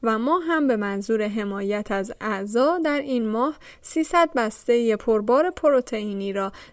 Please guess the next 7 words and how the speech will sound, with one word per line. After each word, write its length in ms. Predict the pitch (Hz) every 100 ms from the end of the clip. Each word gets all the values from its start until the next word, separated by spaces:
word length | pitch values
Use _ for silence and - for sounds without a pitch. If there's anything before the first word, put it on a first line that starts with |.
| -
در 180 | 233
میان 440 | 226 226 214 202 196
برخی 400 | 208 208 - 220
از 200 | 208 196
اعضا 500 | 202 214 226 214 214
توزیع 440 | - 233 214 247
کردیم. 540 | 226 202 196 214 208